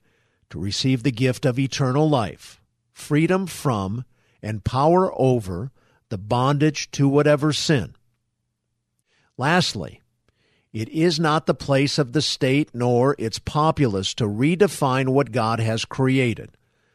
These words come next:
Such is arrogance of the highest order. Man should not define God's ways. God's ways should define man's.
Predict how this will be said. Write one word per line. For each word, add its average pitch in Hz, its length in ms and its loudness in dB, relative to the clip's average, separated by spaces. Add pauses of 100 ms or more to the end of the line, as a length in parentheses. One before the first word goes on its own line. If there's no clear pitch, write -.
(220)
Such - 520 -6 (100)
is 123 300 -4
arrogance 151 560 2
of 139 160 0
the 147 80 2
highest 120 640 -4
order. 117 460 0 (640)
Man 123 280 -2
should 131 260 0
not 120 240 -2
define 135 500 -2
God's 110 360 -2
ways. 139 560 2 (500)
God's 82 320 -8
ways 147 640 2
should 156 680 2
define 85 720 -4
man's. 95 600 -6